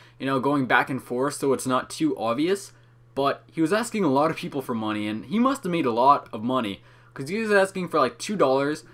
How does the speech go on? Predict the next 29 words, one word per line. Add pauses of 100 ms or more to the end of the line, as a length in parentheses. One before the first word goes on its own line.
(160)
from
each
person,
and
he
asked
a
lot
of
people,
and
a
lot
of
people
actually
gave
him
money. (420)
So
we're
like,
"Hey,
this
isn't
right,
so
we
should